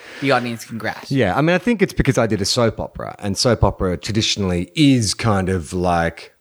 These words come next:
Speaker 2: melodrama, and so the writers didn't have a lot of time, and so they would just, the sh-, the quickest possible way of telling you, "Oh, you know, he's panicking," that's how they'd write it. That's not in, you know, a lot of the other sort of shows I've done and stuff, but I think that that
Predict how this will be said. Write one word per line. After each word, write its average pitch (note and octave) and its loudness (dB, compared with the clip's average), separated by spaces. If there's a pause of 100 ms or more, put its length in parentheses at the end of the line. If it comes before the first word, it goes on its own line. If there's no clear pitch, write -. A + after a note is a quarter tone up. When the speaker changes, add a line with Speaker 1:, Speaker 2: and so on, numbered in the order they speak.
(160)
Speaker 2:
melodrama, F2+ 0
and F#2+ -2
so G2+ 4
the G2 -2
writers A2 4
didn't G#2+ 0
have F#2+ 0
a F2+ -2
lot F#2+ 0
of - -4
time, C3+ 4
and G#2 -2
so A#2 2
they G#2 2
would G2+ 2
just, - 2
the G#2 -2
sh-, - 0
the G#2+ -4
quickest - -2
possible G#2 4
way F#2 4
of F2 -6
telling F#2 0
you, F2 -2
"Oh, G2+ 2 (380)
you A2 2
know, G2+ 4
he's G#2 0
panicking," F2 -2
that's F2 -6
how E2 -2
they'd E2 -4
write F2 0
it. - -12 (300)
That's C3+ 2
not B2+ 6
in, F#2 4
you G#2+ -6
know, F2 -2
a F#2 -8
lot F2+ 0
of F2+ -2
the F2+ 0
other F2+ -4
sort E2+ -6
of D#2+ -6
shows E2 -4
I've E2 -2
done F2 4
and F2 2
stuff, - -8
but - -2 (800)
I A#2 0
think E3+ 2
that C#3+ 0
that D#3+ 2